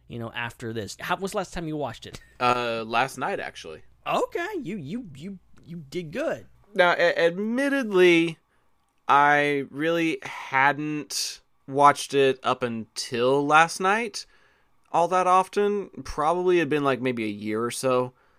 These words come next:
Speaker 2: Um, so it, it has been a while since I've, I, I really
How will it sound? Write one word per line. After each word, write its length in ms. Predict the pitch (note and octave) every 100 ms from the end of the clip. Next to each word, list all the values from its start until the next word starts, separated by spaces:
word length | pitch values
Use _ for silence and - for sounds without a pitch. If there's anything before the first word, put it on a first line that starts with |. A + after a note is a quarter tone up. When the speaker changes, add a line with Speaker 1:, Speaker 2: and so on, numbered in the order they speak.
| _ _ _ _ _ -
Speaker 2:
Um, 560 | A#2+ A2 G#2+ G2+ - _
so 360 | - C3 A#2+ A2+
it, 200 | - - - D#2+ - B2+ -
it 140 | C#3
has 320 | C3+ C#3 C#3
been 160 | B2+ C3
a 60 | A#2
while 280 | A2 G#2+
since 280 | G#2 A2+ G#2+
I've, 180 | G#2+ G2+ _ _ _ -
I, 200 | A2+ G#2+
I 140 | G#2+
really 520 | A2 A2 A#2 A2+ G#2+